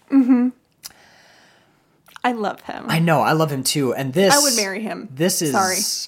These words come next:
Speaker 2: I wonder how old he is. He says he's a
Speaker 1: He's gotta be in his sixties.
Speaker 2: N-, no. Sir
Speaker 1: In his
Speaker 2: Patrick, Sir Patrick
Speaker 1: seventies?
Speaker 2: Stewart is in his
Speaker 1: I'd still
Speaker 2: eighties.
Speaker 1: marry him.
Speaker 2: No, Sir Patrick Stewart's in his eighties minimum. I'm not kidding. Look it up.
Speaker 1: Bullshit.
Speaker 2: No,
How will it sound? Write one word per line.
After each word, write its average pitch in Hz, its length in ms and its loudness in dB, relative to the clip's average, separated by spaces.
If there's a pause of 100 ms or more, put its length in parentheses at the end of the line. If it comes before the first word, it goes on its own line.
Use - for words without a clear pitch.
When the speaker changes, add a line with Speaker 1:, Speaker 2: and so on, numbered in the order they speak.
Speaker 2:
I 135 60 -8
wonder 240 180 0
how 277 140 0
old 202 240 -4
he 127 100 -6
is. 95 120 -8
He 139 80 -8
says 180 260 -4
he's 151 260 -6
a 110 400 -8
Speaker 1:
He's - 200 -20
gotta 370 160 -2
be 311 80 -2
in 226 80 -2
his 202 100 -10
sixties. - 680 -10 (420)
Speaker 2:
N-, 110 220 -12
no. 90 360 -10 (360)
Sir - 240 -6
Speaker 1:
In 156 180 4
his 254 80 0
Speaker 2:
Patrick, - 240 -12
Sir 175 160 -4
Patrick 196 220 4
Speaker 1:
seventies? 339 200 2
Speaker 2:
Stewart 156 300 -2
is 98 140 -6
in 104 140 -6
his 135 180 -8
Speaker 1:
I'd 262 160 0
still 233 180 2
Speaker 2:
eighties. 220 60 2
Speaker 1:
marry 196 220 0
him. 196 60 -6
Speaker 2:
No, 165 160 2
Sir - 140 -6
Patrick 156 280 -2
Stewart's 165 340 -2
in 107 80 -6
his 92 160 -8
eighties 95 440 -8
minimum. 92 480 -10
I'm 135 120 -4
not 175 160 0
kidding. 123 240 -8
Look - 160 -10
it 156 60 -6
up. - 140 -10
Speaker 1:
Bullshit. 359 680 -4
Speaker 2:
No, 143 240 0